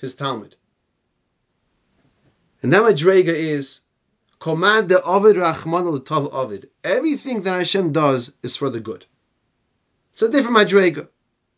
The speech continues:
perhaps a lower madriga from his Rebbe Nachum Ish Gamzu. With these two madrigas together, when things are going well, yes, a person is always meranin. When the person is, is rejoicing,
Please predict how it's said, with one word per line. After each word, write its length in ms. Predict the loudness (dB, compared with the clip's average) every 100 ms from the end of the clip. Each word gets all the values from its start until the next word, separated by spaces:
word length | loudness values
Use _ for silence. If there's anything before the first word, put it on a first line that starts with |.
| _
perhaps 300 | -4 -2 0
a 80 | 2
lower 240 | 6 6 4
madriga 560 | 0 -2 -4 -4 -10 _ _ _ _
from 180 | -8 -6
his 160 | -2
Rebbe 240 | -2 0 0
Nachum 320 | 0 -2 -2
Ish 100 | -2
Gamzu. 420 | -2 -2 -4 -10 _ _ _ _ _ _ _ _ _ _ _
With 180 | -2 0
these 280 | 2 0 0
two 180 | 2 4
madrigas 600 | 4 4 4 4 0 -6
together, 500 | -6 -4 -4 -6 -14 _ _ _ _ _ _ _ _ _
when 160 | -6 -4
things 240 | -2 0
are 80 | 2
going 300 | 2 2 4
well, 340 | 4 2 2 -2
yes, 260 | 0 0 -2
a 60 |
person 340 | -4 -4 -4 -6 -6
is 100 | -4
always 320 | -2 -2 -2
meranin. 540 | 0 2 2 2 0
When 80 | -4
the 60 | -8
person 500 | -6 -6 -2 -4 -4 _ _ _ -4
is, 220 | -4 -2
is 300 | -4 -4 -8 _
rejoicing, 920 | -4 -4 2 6 6 4 0 0 -2